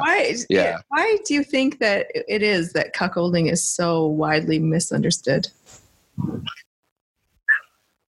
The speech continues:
Speaker 2: Because we live in a culture that's permeated with,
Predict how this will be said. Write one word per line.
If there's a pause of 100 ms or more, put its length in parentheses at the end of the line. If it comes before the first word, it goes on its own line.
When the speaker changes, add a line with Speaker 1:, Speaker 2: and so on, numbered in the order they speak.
Speaker 2:
Because
we
live
in
a
culture
that's
permeated
with,